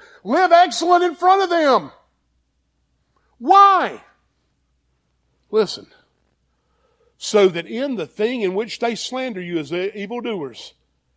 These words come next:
they may, because of your good deeds, as they observe them, glorify God." You hear what I'm saying? Listen to me.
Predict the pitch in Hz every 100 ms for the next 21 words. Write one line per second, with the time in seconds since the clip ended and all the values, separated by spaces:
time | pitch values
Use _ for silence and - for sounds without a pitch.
0 | _ - 175 190 185 190 170 156 - 196
1 | 147 143 196 240 190 147 147 127 139 139
2 | 160 - _ _ _ _ _ - 160 139
3 | 127 170 220 180 208 208 139 143 147 170
4 | 156 135 139 131 139 123 90 - _ _
5 | _ _ _ _ _ _ _ _ _ _
6 | _ _ - 156 233 240 208 262 269 247
7 | - _ _ _ _ 214 - 160 143 135
8 | -